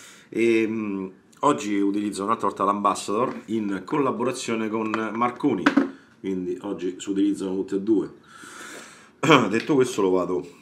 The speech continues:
ad ammollare un po'.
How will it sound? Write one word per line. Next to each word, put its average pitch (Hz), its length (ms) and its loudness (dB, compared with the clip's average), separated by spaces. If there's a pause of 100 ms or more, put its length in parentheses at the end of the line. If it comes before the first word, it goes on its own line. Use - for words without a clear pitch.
(1500)
ad 92 140 -8
ammollare 85 440 -6
un 71 140 -10
po'. 73 160 -20